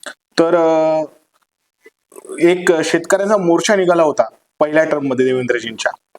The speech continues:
नाशिकमधून पायी चालत मुंबईला, तर त्या शेतकऱ्यांना नक्षलवादी म्हटलं गेलं. नंतर, अ, मनोज जरांगे पाटलांचं ज्यावेळेस आंदोलन चालू होतं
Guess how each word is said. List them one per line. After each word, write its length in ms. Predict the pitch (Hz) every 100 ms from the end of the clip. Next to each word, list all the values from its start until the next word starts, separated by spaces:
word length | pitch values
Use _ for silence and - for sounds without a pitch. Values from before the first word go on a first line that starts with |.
| _ - _ _ _
नाशिकमधून 600 | 139 139 160 147 147 147
पायी 220 | 143 135
चालत 320 | 135 - 131 127
मुंबईला, 440 | 131 120 113 110 101 - _ - _ _ -
तर 60 |
त्या 120 | 147 185
शेतकऱ्यांना 600 | 180 - 180 185 185 202 214 -
नक्षलवादी 520 | 151 - 214 185 160
म्हटलं 320 | 160 147 - 120
गेलं. 260 | 110 107 104 - _ _ _ _ _ - _
नंतर, 340 | 135 135 165
अ, 240 | 160 151 151
मनोज 320 | 151 156 180 170
जरांगे 280 | 170 165 175
पाटलांचं 440 | 170 160 160 151
ज्यावेळेस 220 | 165 165
आंदोलन 360 | 165 156 180 180
चालू 280 | 175 147 139
होतं 300 | 131 -